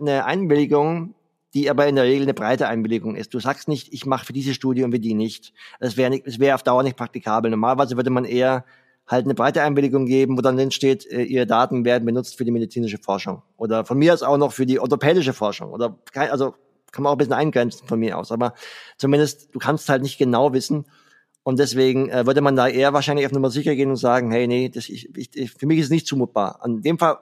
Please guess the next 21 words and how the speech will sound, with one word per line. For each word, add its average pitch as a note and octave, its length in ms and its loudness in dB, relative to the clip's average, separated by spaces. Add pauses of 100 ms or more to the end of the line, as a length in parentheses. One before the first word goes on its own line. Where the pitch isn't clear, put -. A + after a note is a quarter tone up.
würde C3+ 120 -6
ich B2+ 60 -6
sofort D#3 280 -2
sagen, C3 160 -2
natürlich, C3 340 -6
der G#2+ 140 -4
hat G#2+ 80 -4
auch A2 160 -8 (420)
überhaupt - 220 -8
keine B2+ 120 -4
moralische A#2 320 0
Pflicht, E3 220 -6
das G#2+ 300 -8
zu - 80 -20
tun. G2 280 -6
Also, G#2 260 -2 (760)
und C3 280 -6
auch C3 80 -6
sonst, F#3 400 -2
wie D3 80 -2
gesagt D3+ 400 0